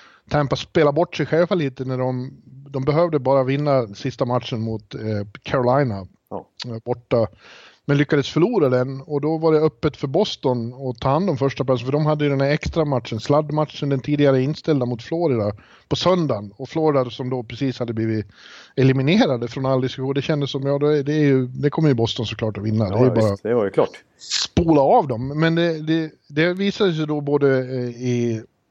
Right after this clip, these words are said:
Speaker 1: i Tampas match och i Bostons match att det är nog inte så lätt det där. Och bara när man... När man
Speaker 2: Ja, det krävs
Speaker 1: känner,
Speaker 2: en
Speaker 1: ja.
Speaker 2: seger. Och
Speaker 1: Ja, men det, det, det här måste vi ju vinna. Det är så enkelt liksom. Men det gick ju inte alls. Florida var jävligt motiverade mot Boston, såg det ut som.
Speaker 2: Ja, de, de spelar, alltså Florida, vilken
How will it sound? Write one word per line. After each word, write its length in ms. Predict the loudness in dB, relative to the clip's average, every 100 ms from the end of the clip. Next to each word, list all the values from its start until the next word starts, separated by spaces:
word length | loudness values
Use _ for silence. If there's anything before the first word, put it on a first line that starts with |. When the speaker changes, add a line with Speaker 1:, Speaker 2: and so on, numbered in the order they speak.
| -20
Speaker 1:
i 100 | -2
Tampas 360 | -2 0 -2
match 260 | -2 -2 -2
och 100 | -4
i 60 | 0
Bostons 400 | 0 -2 -8 -4
match 240 | -6 -4
att 100 | -8 -8 -16
det 260 | 0 2
är 40 | 2
nog 140 | 0
inte 180 | -2 -2
så 60 |
lätt 200 | 0 0 0
det 80 | 0
där. 180 | 0
Och 80 | -2
bara 220 | 0 2
när 120 | 2 0
man... 300 | -2 -4 -8 -20 -20 -20 -12
När 120 | -2 0
man 260 | 0 -4 -2
Speaker 2:
Ja, 60 |
det 80 | -2
krävs 520 | 0 4 6 6 4
Speaker 1:
känner, 160 | 0 0
Speaker 2:
en 60 |
Speaker 1:
ja. 60 | 2 0
Speaker 2:
seger. 80 | -4
Och 320 | -2 -2 -4 -10 -8
Speaker 1:
Ja, 300 | 2 4 4
men 140 | 4
det, 240 | 2 0 -2
det, 100 | -4
det 220 | -4 -4
här 120 | -2
måste 360 | -2 -4 -6 -4
vi 80 | -4
ju 100 | -4
vinna. 260 | -6 -4
Det 120 | -2
är 40 | -2
så 120 | -2
enkelt 480 | -4 -4 -6 -10 -10
liksom. 300 | -18 -12 -2
Men 120 | 2
det 60 | 4
gick 440 | 4 2 0 0
ju 60 | -2
inte 120 | 2
alls. 380 | 0 0 -10 -14 _ -20 -20 -2
Florida 360 | 2 4 4 4
var 100 | 4
jävligt 340 | 4 2 2
motiverade 600 | -2 -2 0 2 2 -2
mot 220 | -8 -6
Boston, 460 | -2 -2 -2 -8 -8
såg 180 | -8 -6
det 60 |
ut 160 | -6 -8
som. 160 | -12 -8
Speaker 2:
Ja, 160 | 2
de, 220 | 4 4 6
de 160 | 6
spelar, 280 | 8 6 6
alltså 320 | 4 4 2
Florida, 300 | 4 4 6
vilken 380 | 2 2 2 0